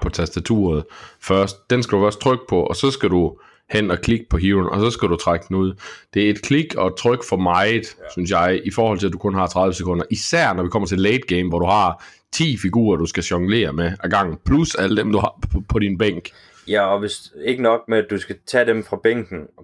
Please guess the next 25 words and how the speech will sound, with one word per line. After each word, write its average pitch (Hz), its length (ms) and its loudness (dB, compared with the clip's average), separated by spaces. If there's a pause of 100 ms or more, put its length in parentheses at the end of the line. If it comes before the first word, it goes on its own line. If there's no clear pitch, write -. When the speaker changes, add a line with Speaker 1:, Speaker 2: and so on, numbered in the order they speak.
Speaker 2:
på 98 80 -2
den 95 140 2
her 95 120 0
måde, 92 380 2
du 101 80 -10
skal 95 180 -2
også, 107 240 -2
når 95 60 0
du 95 140 -4
har 127 180 4
nogen 101 320 -2
på 117 100 2
mappet, 101 400 0
skal - 160 -2
du 82 60 2
også 95 200 0
flytte 170 240 0
dem 82 140 -2
på - 100 -4 (120)
den 60 100 -12
måde. 58 240 -4 (840)
Øhm, 98 440 0
og, 80 420 -2
og, 107 140 -2 (1160)
ja, 107 160 2